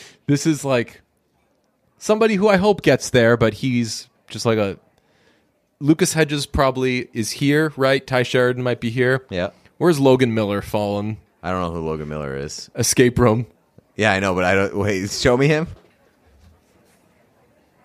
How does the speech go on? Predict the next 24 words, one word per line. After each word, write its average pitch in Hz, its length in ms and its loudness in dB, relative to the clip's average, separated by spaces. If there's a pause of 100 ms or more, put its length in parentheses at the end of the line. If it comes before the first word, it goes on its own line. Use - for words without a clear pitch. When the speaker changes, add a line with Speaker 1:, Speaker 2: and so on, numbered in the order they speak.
(800)
Speaker 2:
Oh, 104 200 -6
that 120 160 -2
guy 104 200 0
is 92 160 -6
way 120 520 2
<laughs> - 20 -2
further 135 460 0
below, 117 360 0
not 147 320 2
to 139 80 -6
be 127 180 -6
mean, 123 400 -6
but 107 400 -4
Speaker 1:
But 160 120 4
he's 214 360 0
in, 151 520 0 (1080)
he's, 185 340 -6
like, 131 320 0
in 139 180 2
the 117 100 2
mix. 113 720 -2 (1200)
I 135 120 4
think 180 200 2
that 175 280 4